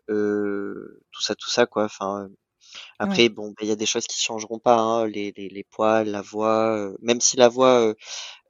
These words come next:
Speaker 1: heu, la, la voix, ça se retravaille avec un
Speaker 2: Mmh mh.
Speaker 1: orthophoniste, les poils, on peut faire du laser, enfin bon, c'est pour ça.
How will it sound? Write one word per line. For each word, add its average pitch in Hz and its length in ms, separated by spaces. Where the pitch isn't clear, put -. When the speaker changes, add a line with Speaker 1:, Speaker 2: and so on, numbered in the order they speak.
Speaker 1:
heu, - 260
la, 117 160
la 120 140
voix, 131 160
ça 123 120
se - 100
retravaille 120 760
avec 110 280
un 107 80
Speaker 2:
Mmh 110 60
mh. 117 40
Speaker 1:
orthophoniste, 127 540
les 120 120
poils, 117 420
on 107 80
peut 113 100
faire 113 200
du 117 120
laser, 113 420
enfin 117 200
bon, 110 180
c'est - 120
pour - 120
ça. 110 120